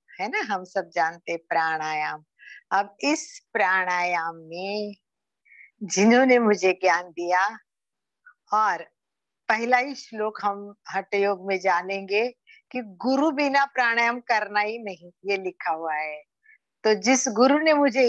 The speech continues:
ये ज्ञान दिया, उस महान गुरु को मैं याद करती हूँ, क्योंकि मैं आज जो कुछ भी प्राणायाम की जानकारी देने वाली हूँ, उन्हीं के अभ्यास के आधार पर, उन्होंने हमें जो सिखाया,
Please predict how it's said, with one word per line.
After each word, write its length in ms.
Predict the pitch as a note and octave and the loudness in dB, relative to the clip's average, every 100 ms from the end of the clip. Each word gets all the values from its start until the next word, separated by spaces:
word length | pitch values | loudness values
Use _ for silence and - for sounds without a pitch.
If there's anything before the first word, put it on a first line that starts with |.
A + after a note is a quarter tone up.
| G#3+ | 4
ये 80 | |
ज्ञान 360 | G#3+ G3+ F#3 F#3+ | 0 0 -2 -4
दिया, 440 | F3+ F3+ F3 E3+ E3+ _ _ _ _ | -6 -2 0 0 -4 _ _ _ _
उस 540 | A3 A#3 A#3 - - - _ _ _ _ _ - | -4 -4 -4 -10 -14 -20 _ _ _ _ _ -4
महान 460 | G3 F#3+ G#3+ G#3+ | -2 0 0 0
गुरु 240 | G#3 G3 G3+ | -4 -8 -8
को 220 | - F#3+ | -6 -6
मैं 180 | F#3+ F#3+ | -4 -2
याद 220 | F#3 F3+ - | 0 0 -2
करती 260 | F#3+ F#3 G3+ | -6 -4 -8
हूँ, 80 | F#3 | -8
क्योंकि 300 | G#3+ - A3 | -8 -4 -2
मैं 200 | G#3+ A3 | 4 6
आज 240 | G#3 A3 G3+ | 6 4 4
जो 160 | A#3+ C4 | 2 2
कुछ 340 | C#4 D4+ - | 0 -6 -8
भी 280 | A#3 C4 A#3 G#3+ - - - | -4 -2 -2 -4 -14 -20 -2
प्राणायाम 500 | A3 A3 G#3+ A3 A3+ | 2 4 4 2 0
की 220 | G#3+ A3 | -4 -8
जानकारी 560 | G3 G3+ G3 G3 G#3 G#3 | 0 0 0 0 -2 0
देने 320 | G3 G3+ G3+ | -4 -4 0
वाली 260 | G3 G3 G3 | 0 0 -4
हूँ, 180 | G3+ A#3+ - | -6 -8 -6
उन्हीं 300 | A3+ A#3 D4+ | -4 -2 -2
के 160 | D#4+ D4+ | -2 0
अभ्यास 560 | C#4 G#3+ - A3 A3 - _ | 0 -2 -2 -2 -2 -8 _
के 120 | G#3+ | -2
आधार 440 | G#3 F3+ F3+ F3+ E3 | 0 -2 -6 -6 -8
पर, 220 | - F#3 | -6 -6
उन्होंने 480 | F#3+ G3+ G#3 B3 B3+ | -6 -8 -4 0 2
हमें 300 | C4 C4 C4 | 2 0 -2
जो 160 | C4 | -2
सिखाया, 600 | B3+ - B3 - A3+ A#3 | -2 -6 -4 -2 2 2